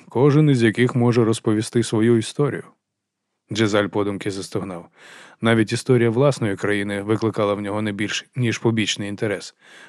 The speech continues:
А що вже казати про якийсь напіврозвалений глухий кут у далекому заході світу?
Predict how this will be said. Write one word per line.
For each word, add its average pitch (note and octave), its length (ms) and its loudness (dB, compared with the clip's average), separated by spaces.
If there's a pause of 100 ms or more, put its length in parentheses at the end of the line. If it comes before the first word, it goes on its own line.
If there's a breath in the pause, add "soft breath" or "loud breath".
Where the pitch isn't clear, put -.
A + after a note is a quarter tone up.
А G2 100 -8
що A#2 180 0
вже G#2+ 140 0
казати G#2 420 -4
про G#2+ 160 -4
якийсь G2+ 360 -6 (100)
напіврозвалений G#2+ 920 0
глухий G#2 340 -2
кут B2+ 320 -2
у C#3 100 -6
далекому G#2 500 -4
заході G#2 360 -4
світу? F#2 360 -12